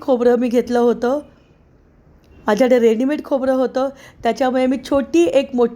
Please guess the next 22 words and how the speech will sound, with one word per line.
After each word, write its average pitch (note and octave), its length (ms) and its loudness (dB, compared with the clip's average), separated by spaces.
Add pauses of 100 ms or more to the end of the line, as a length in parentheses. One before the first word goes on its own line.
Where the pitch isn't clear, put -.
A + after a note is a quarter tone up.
(140)
वाटी G#3+ 340 0
भरून B3 400 2 (420)
इतकं E4 280 -6
खोबरं B3 260 2
इथे B3 220 0
यूज G3 260 -2
केलेलं D#3+ 360 -6
आहे. E3 220 -14 (480)
साधारणपणे C4+ 600 0
दीड C#4+ 300 -2 (300)
छोटी C#4 260 -4
जी C4 100 -4
करवंटी A#3+ 480 0
असते B3+ 300 -2
सुकी, B3+ 400 -6 (480)
तेवढं B3 260 4
इथे D4 220 -2
आपल्याला C4+ 300 -2
खोबरं A#3 280 2
यूज G3+ 280 0
करायचं F#3 440 -4
आहे. F#3+ 260 -6